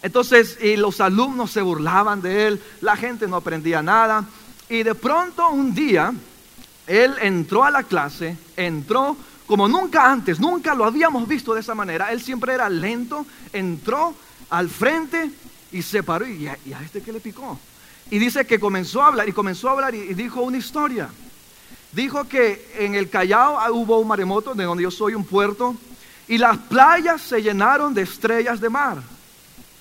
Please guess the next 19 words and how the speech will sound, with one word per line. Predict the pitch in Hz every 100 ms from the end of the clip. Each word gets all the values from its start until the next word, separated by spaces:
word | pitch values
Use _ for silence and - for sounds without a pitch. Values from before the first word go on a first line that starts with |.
| - - -
La | 117
gente | 170 175
estaba, | 175 185
"¿Pero | 170
qué, | - 202
pero | 151 127
qué | 202
tiene | - 220 220
que | 190
ver | 202
eso | 208 208 202
con | 180 160
ciencias, | - 202 202 196 180 185 - 113
eh, | 139 147
naturales | 160 160 156 160 156 147 151 208 196 185
y | 160
todo | 196 196
lo | 175
demás?". | 196 247